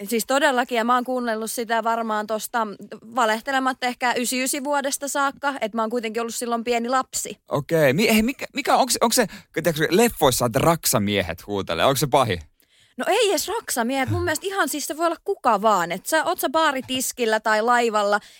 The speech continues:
Speaker 1: kävelet kadulla, niin mistä vaan voi
Speaker 2: Mistä
Speaker 1: tulla.
Speaker 2: vaan voi tulla, joo, se on varmaan vähän erilaista, ei sitä ei sillä lailla arvosteta. En mä tiedä, ei miehille tuu toista huutelua.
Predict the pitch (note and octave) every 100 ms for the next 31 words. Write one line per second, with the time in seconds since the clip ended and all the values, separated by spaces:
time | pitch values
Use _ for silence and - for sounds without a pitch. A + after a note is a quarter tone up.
0 | - D#4+ D4 C4 - D4 C4 A3+ G3 G#3
1 | C#4 F#4+ - A#3 F#3+ E3+ E3 D#3 D#3+ D3+
2 | B2+ A#2+ A#2 G2+ G#2+ G#2 B2+ A#2 G#2 F#2+
3 | G2+ A2 G#2 G#2 G#2 A2+ G#2+ G#2+ G#2+ G2+
4 | G#2 G2+ G2+ G2+ F#2 F2 F#2 F#2+ F#2 F#2
5 | F2+ F2 F2 - _ - G2+ G#2 G2 F#2
6 | - G2 A2 A#2 A#2+ A#2+ A#2+ C3 A#2+ G#2+
7 | - G2+ A2+ G#2+ A2 A2 A2 G#2 G2+ G2